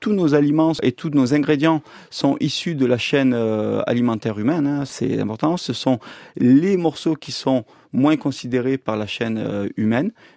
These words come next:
mais ce sont des morceaux très importants pour, euh, l'animal. Et c'est nécessaire, quand on veut apporter le meilleur, euh, puzzle nutritionnel, euh, d'avoir des matières premières de très bonne qualité, donc de la viande, euh,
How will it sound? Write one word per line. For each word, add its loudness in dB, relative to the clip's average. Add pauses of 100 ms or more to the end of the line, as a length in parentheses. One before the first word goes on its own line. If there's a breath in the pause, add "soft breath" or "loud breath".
mais 4
ce -6
sont 0
des 0
morceaux -6
très -4
importants -6
pour, -2
euh, 0
l'animal. -2
Et 2
c'est -2
nécessaire, 0
quand -4
on -2
veut 2
apporter 0
le 0
meilleur, 4
euh, 0 (180)
puzzle 0
nutritionnel, -4
euh, -4 (160)
d'avoir 0
des 0
matières -4
premières -4
de -4
très -10
bonne -4
qualité, -4
donc -6
de -6
la -4
viande, -4
euh, -4